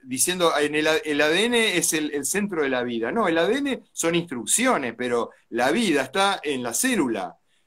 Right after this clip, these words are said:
Entonces, eh, y la célula la tenemos que ver como un, eh, como un organismo, como algo orgánico, como algo, como un todo, ¿tá? Eso a nivel celular, ¿no? Una celulita,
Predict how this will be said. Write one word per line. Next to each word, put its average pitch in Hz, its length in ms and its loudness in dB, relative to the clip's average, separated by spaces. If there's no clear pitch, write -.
Entonces, 156 640 -2
eh, 135 260 -2
y 151 160 -2
la 139 140 0
célula 156 480 0
la 135 160 -4
tenemos 226 260 0
que 185 120 0
ver 208 260 0
como 151 380 -2
un, 147 260 -2
eh, 123 160 -8
como 131 340 -2
un 180 200 0
organismo, 147 840 0
como 127 260 0
algo 196 300 2
orgánico, 202 920 0
como 131 380 -2
algo, 180 440 0
como 139 200 -4
un 170 220 -4
todo, 156 580 2
¿tá? 131 220 -2
Eso 208 320 4
a 160 100 2
nivel 190 200 4
celular, 139 560 2
¿no? 139 100 -8
Una 175 160 -2
celulita, 156 720 0